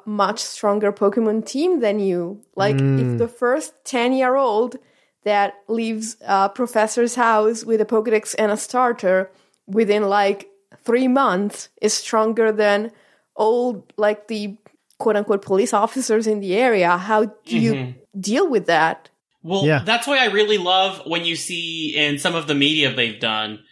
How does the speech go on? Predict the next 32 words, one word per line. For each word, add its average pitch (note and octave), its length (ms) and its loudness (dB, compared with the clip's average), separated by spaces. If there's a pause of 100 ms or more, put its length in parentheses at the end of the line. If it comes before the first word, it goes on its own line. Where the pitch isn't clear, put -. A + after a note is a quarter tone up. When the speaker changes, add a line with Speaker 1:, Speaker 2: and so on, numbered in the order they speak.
(220)
Speaker 3:
the F3 100 0
gym G3 260 0
leaders F3 340 2
have D#3+ 280 -2
different F3 400 -2
Pokemon C#3+ 460 0
they C3+ 60 4
use C3 280 -2
depending C3+ 380 0
on A#2 100 2
how B2+ 120 0
strong B2+ 360 -2
you G#2 160 -6
are. G#2+ 80 -8
Speaker 1:
Exactly. G3+ 920 -4 (440)
But A#3 80 0
that D4+ 160 2
would F4+ 120 0
still D4 320 0
mean D4 280 2
that A#3+ 440 0
the A#3 140 -2
gym C4 280 0
leaders D4 380 0
are G#3+ 140 2
the G#3+ 100 -4
strongest A3 680 -2
Pokemon A#3 400 -2
trainers A3+ 460 0
in A3+ 100 0
the G3+ 180 -4
area, C4 320 4